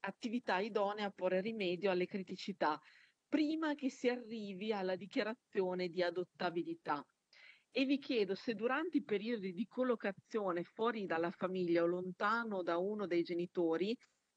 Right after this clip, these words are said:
viene garantita la frequentazione del minorenne con ciascun genitore, con i parenti o con le persone più care, e se sì, con quali modalità.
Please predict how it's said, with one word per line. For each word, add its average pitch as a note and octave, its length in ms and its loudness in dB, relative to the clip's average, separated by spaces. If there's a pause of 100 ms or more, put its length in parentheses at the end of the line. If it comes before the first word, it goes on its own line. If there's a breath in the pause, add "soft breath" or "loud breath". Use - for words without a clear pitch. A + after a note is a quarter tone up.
(140)
viene A#3+ 340 2
garantita A#3+ 720 -2
la G#3 140 0
frequentazione A3 1000 -2
del F3 180 -2
minorenne A3+ 800 0
con F3+ 280 0
ciascun G3+ 460 -2
genitore, F3 800 2 (420 soft breath)
con A3 200 0
i G#3+ 100 -2
parenti A3+ 560 -2
o G3 160 0
con G3+ 160 -2
le G3 120 2
persone G3 580 -2
più F3+ 160 -8
care, D#3 480 -4
e A3+ 160 0
se - 180 -6
sì, C4 400 -6 (480 loud breath)
con B3+ 200 -2
quali G#3+ 340 0
modalità. F3+ 680 -2